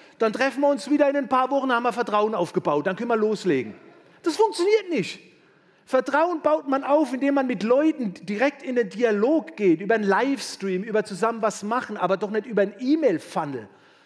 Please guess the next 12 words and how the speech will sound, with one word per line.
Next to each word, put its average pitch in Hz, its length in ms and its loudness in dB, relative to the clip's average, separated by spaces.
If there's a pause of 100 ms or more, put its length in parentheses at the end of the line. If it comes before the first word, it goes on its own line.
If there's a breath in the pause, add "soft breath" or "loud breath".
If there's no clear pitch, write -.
(480 soft breath)
Deswegen 233 400 -2
schickt - 240 -4
die 269 80 -2
nicht 240 160 -6
in 226 80 -6
den 208 200 -6
E-Mail-Funnel, 226 720 2
sondern 233 240 -6
auf 233 160 -6
eine 269 100 -8
extra 262 340 -4
Plattform. 214 580 -4